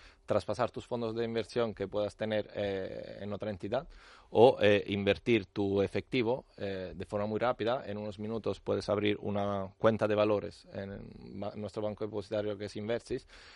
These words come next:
y darte alta como cliente y a partir de ahí, pues, eh, obtener todas esas ventajas, ¿no?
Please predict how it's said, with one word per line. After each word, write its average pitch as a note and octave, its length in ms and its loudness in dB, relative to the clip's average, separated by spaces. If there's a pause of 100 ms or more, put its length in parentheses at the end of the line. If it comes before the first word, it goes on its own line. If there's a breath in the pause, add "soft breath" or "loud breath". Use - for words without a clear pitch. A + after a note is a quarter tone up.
(120)
y - 80 -4
darte G2+ 280 4
alta G2+ 240 2
como G2 200 -2
cliente A2 440 0
y A#2 80 0
a F#2+ 60 0
partir F#2+ 300 -8
de F#2+ 80 -6
ahí, G2+ 200 -4
pues, G2 480 -8
eh, G2 300 -4
obtener G2 580 -4
todas G2+ 220 -4
esas F#2 160 -12
ventajas, G2 480 -12
¿no? G#2 160 -12